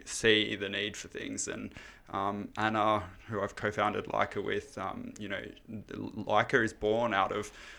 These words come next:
her own dog called Leica and her, um, need to find,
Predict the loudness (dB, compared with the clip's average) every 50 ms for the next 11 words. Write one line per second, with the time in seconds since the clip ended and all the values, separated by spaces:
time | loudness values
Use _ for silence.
0 | -20 -12 0 4 6 6 8 6 6 4 4 4 4 2 2 0 -4 -8 -4 2
1 | 6 6 6 6 6 6 8 6 6 4 2 2 2 0 0 -4 -4 -2 -2 -2
2 | -2 -4 -8 -10 -6 -2 0 2 4 4 4 4 2 0 -2 -4 -4 -2 -2 -4
3 | -6 -8 -10 -12 -14 -16 -18 -18 -14 -8 -4 0 2 2 2 2 0 -2 -4 -2
4 | 0 0 0 0 -2 0 4 6 6 6 6 4 0 -4 -8